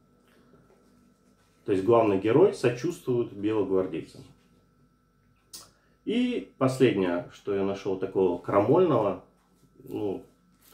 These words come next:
я думаю, коллективизация была ложной, неудавшейся мерой, и в ошибке нельзя было признаться. Чтобы скрыть неудачу, надо было всеми средствами устрашения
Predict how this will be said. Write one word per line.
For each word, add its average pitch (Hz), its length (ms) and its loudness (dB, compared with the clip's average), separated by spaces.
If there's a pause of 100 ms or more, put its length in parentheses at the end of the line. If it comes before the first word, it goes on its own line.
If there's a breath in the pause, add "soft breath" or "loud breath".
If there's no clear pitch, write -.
(1080 soft breath)
я 127 180 2
думаю, 202 340 4
коллективизация 135 840 0
была 156 240 6
ложной, 101 500 2 (260)
неудавшейся 117 760 -4
мерой, 85 400 -2 (580)
и 98 80 -4
в 92 80 -2
ошибке 196 520 -4
нельзя 120 340 0
было 127 260 0
признаться. 90 540 -10 (580)
Чтобы 156 220 -2
скрыть - 320 -6
неудачу, 208 560 2
надо 143 220 2
было 135 260 2
всеми 233 320 -8
средствами 131 600 -4
устрашения 98 840 -4